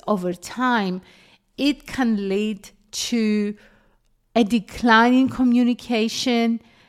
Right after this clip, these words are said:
If the relationship in inti-, is intimate,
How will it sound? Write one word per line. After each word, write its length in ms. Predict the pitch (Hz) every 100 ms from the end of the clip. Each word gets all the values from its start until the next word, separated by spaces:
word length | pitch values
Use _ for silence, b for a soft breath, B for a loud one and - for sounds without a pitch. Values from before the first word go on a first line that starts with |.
| b
If 180 | 220 226
the 140 | 285 302
relationship 880 | 294 262 247 247 262 - 269 247
in 300 | - 226 214 -
inti-, 440 | 226 226 - 247 - _
is 280 | 220 208 -
intimate, 800 | 214 208 - 208 202 202 202 -